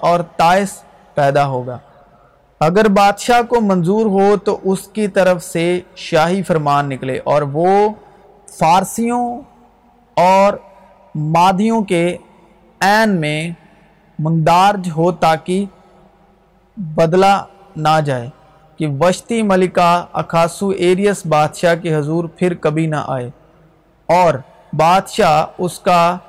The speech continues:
شاہانہ رتبہ کسی اور کو جو اس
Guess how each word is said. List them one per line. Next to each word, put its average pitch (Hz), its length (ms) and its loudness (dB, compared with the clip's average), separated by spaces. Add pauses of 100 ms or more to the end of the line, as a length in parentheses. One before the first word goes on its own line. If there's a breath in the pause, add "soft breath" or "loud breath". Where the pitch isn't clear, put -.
(460)
شاہانہ 180 720 0
رتبہ 151 520 0 (220)
کسی 175 300 -6 (120)
اور 180 180 4 (100)
کو 147 140 -2 (440)
جو 170 240 -6
اس 190 140 -2